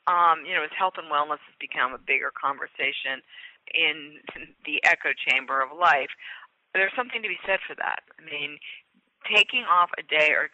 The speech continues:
two and recharging your batteries, um, putting all your shit aside, you actually come back much stronger and with a he-, clearer head, and you feel better, and at the end of the day,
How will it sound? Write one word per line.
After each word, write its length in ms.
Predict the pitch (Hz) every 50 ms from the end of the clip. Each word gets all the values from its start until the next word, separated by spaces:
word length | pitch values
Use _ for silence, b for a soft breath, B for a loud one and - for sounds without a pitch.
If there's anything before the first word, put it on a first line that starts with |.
| - - 143
two 160 | 139 139 - -
and 140 | 143 143 139
recharging 580 | 151 151 151 - - 160 147 151 147 147 147 147
your 160 | 147 143 -
batteries, 560 | 160 151 156 - 185 196 214 240 247 254 254 - - B B B B B B B B -
um, 160 | 147 147 147 - -
putting 240 | - 190 196 196 185
all 100 | 180 180
your 160 | 165 156 160 156 - - - -
shit 160 | 170 151 147
aside, 640 | 139 - - 139 143 151 156 175 196 214 214 - B B B B B B -
you 80 | - -
actually 480 | - - - - - - - 226 -
come 300 | - - 196 180 185 160 123
back 400 | 131 - 226 202 214 226 - - B B B B B B B _ -
much 160 | 175 180 - - - - -
stronger 640 | - 170 170 160 160 180 190 - 202 202 208 208 - - - 156
and 320 | 156 156 156 156 151 -
with 160 | 160 165 -
a 80 | 160 156
he-, 160 | - - - - -
clearer 320 | 196 190 185 170 160 156
head, 400 | 165 160 147 156 175 214 220 269 B B B B B B _ _
and 480 | 180 180 175 175 170 170 170 165 160 - -
you 80 | 160 - -
feel 200 | 190 185 202 208
better, 440 | 190 214 214 208 214 226 226 226 214 - _ -
and 320 | 165 165 165 160 160 165 -
at 100 | - _ -
the 100 | 185 190
end 140 | 190 185
of 80 | 180 170
the 80 | 170 170
day, 380 | - 175 170 180 190 208 220